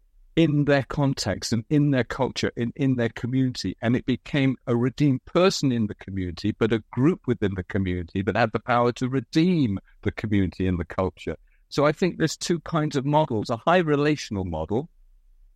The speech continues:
where I know you, you come along, and there's more traction in that. But where it's meeting people we don't know, who are cold contact, so to speak, the mess is out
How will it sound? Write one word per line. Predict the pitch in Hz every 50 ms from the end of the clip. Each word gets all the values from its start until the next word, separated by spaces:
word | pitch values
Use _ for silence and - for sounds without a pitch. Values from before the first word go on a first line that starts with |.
| - - - _ - _ _ _ - - _ _ _ _ _ -
where | 117 117 123 135
I | 135 156 160
know | 151 143 135 131
you, | 123 117 123 120 113
you | 110 107 117 117 107
come | - - 127 107 107
along, | 107 104 98 92 90 95 110 123 147 - _ _
and | - 101 98 104 104
there's | 110 107 -
more | - 107 104 107 107 95 - _ - - _ _ _ _ _ - - - - -
traction | - - 123 101 - - - - 87
in | 90 85 80 78
that. | 80 85 98 104 - - - - - _ _ _ _
But | - 123
where | 117 131 160 180 202 202 190
it's | 175 113 - - - - - _ _ _ _ -
meeting | 131 131 143 139 131 - - 131 120 117 - - _ _ _ _ _ _ _
people | - - 131 120 - 127 120
we | 113 120 110
don't | - - 127 139 139 123 - -
know, | 110 107 92 85 85 85
who | 95 101
are | 98
cold | 98 - - - 127 127 117
contact, | - - 117 113 120 110 - - 104 - - -
so | 107 98
to | 87 - 87
speak, | - - - - 87 82 -
the | - 101
mess | 98 104 117 127 143 160 175 175 - - - -
is | 95 -
out | 82 76 76